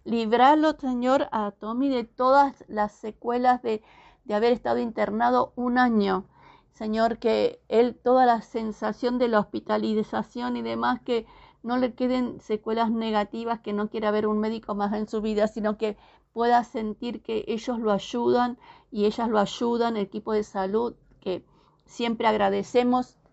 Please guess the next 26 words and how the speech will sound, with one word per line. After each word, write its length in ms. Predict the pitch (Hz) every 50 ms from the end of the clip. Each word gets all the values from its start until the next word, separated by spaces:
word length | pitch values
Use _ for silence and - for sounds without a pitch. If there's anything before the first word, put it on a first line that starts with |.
| _ _ _
que 120 | 208 196
los 140 | 185 190 196
están 340 | 202 202 - - 226 233 220
sosteniendo. 840 | - 247 240 - _ - 196 196 208 208 196 196 202 185 185 180 -
Y 80 | - 202
también 500 | - 202 196 202 220 233 240 247 247 - _ _ - _ _ _ _ _
libera 580 | 220 202 190 196 202 208 220 233 262 285 - _ _ _ _ _ _ _ _ _ _ _ _ _ _ _ _ _ _ - - _ - _ - _ _
la 180 | - 226 220 214
neumonía 800 | 208 208 196 190 196 196 196 190 196 208 220 233 233 240 240 233
de, 240 | 214 208 185 - -
de, 640 | - - 214 208 202 196 196 190 185 185 180 180 -
de 220 | - 202 196 196
Gabriel, 640 | 190 190 190 185 190 196 214 - 240 240 247 262 254
Señor, 580 | 254 - - 269 240 233 240 247 247 254 262 262 _
ya 180 | - 233 226 220
que 240 | - 226 214 214 - - - - - - _ _
ha 120 | _ 208 214
estado 440 | 208 - _ 254 240 240 240 226 220
bien 280 | 233 240 247 247 254
neurológicamente 960 | 247 247 240 226 220 208 214 214 - 240 214 - 208 214 220 226 226 226 226
después 420 | 208 202 196 - - - 226 226 214
de 80 | 240
la 140 | 220 202 185
A 40 | 190
C 240 | - - - 202 196
V, 320 | 202 226 240 262 277 262